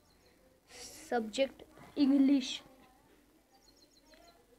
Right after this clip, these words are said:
Lead school की भी English में डालने वाला हूँ जल्दी।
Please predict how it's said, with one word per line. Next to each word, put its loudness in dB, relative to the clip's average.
Lead -2
school -6
की -4
भी 0
English 0
में -2
डालने 0
वाला 0
हूँ 2
जल्दी। -2